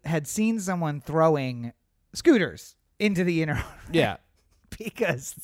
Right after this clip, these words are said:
Speaker 1: it's Baltimore. So, of course, they were throwing scooters into the Inner Harbor. Um, and Lime or someone came and fished those scooters out this week, and this is what they got out of there. <laughs>
Speaker 2: Yeah.
Speaker 1: So, um,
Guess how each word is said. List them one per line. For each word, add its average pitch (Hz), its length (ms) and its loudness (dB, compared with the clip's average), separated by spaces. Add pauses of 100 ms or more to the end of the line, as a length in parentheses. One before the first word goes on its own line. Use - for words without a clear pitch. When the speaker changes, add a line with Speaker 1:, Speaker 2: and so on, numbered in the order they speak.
(120)
Speaker 1:
it's 170 200 -6
Baltimore. 135 760 -12
So, 139 320 -8 (440)
of 190 160 0
course, 202 300 4
they 175 120 4
were 156 80 6
throwing 143 320 -2
scooters 123 420 -4
into 117 160 -6
the 110 120 -4
Inner 104 100 -6
Harbor. 107 380 -4 (440)
Um, 170 560 0
and 170 360 -4
Lime 170 480 2
or 147 120 0
someone 131 560 -2
came 160 220 -4
and 151 120 -4
fished - 360 -2
those 151 220 2
scooters 139 360 -2
out 214 280 6
this 131 240 -4
week, 113 340 -10 (380)
and 180 420 2 (300)
this 233 560 4 (320)
is 220 180 6
what 160 220 2
they 170 100 6
got 165 240 8
out 185 240 10
of 160 120 4
there. 131 340 0 (100)
<laughs> 233 160 -8 (140)
Speaker 2:
Yeah. 143 240 4
Speaker 1:
So, 196 400 10 (400)
um, 220 460 4